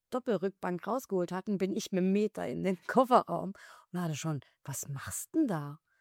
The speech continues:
Da hab ich gesagt, „Ich hab jetzt nur mal ausgemessen, wie viel Platz wir haben. Die Hundebox muss ja noch ins Auto und so.“ Na schon. „Ah, ja, aber die ist höher als, äh, die Sitze, wenn die umgeklappt sind. Wie machen man das dann wegen der Matratze und so, wo du gesagt hast?“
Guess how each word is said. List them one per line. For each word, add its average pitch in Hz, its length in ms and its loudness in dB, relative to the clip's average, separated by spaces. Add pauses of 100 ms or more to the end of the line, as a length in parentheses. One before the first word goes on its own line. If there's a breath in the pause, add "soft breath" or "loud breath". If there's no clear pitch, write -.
(180)
Da 170 80 -2
hab 151 60 0
ich - 140 -8
gesagt, 143 300 -6 (140)
„Ich 135 160 -4
hab - 160 -8
jetzt 143 200 -4
nur 147 100 0
mal 131 120 -4
ausgemessen, 196 600 -2
wie 151 100 -4
viel 151 160 -4
Platz 127 320 -10
wir 160 140 -6
haben. 214 240 2
Die 139 140 -2
Hundebox 165 520 -2
muss 262 160 -2
ja 262 100 2
noch 254 200 0
ins 262 160 0
Auto 262 320 2
und 247 220 2
so.“ 262 240 2 (840 loud breath)
Na 160 180 0
schon. 147 280 -6 (840)
„Ah, 214 340 0 (520)
ja, 214 200 -2
aber 165 200 -2 (260)
die 147 140 -6
ist - 200 -8
höher 196 340 4
als, - 380 -6
äh, 190 440 -2
die 180 100 -2
Sitze, - 320 -12
wenn 175 160 0
die 175 80 2
umgeklappt 165 600 -4
sind. 160 180 0
Wie 147 100 -2
machen 196 280 -2
man 202 180 0
das 165 200 -6
dann 160 180 -4
wegen 156 180 -2
der 151 100 -4
Matratze 175 500 -6
und 160 160 0
so, 156 240 -4
wo 165 60 -4
du 151 140 -4
gesagt 156 400 -4
hast?“ 147 160 -8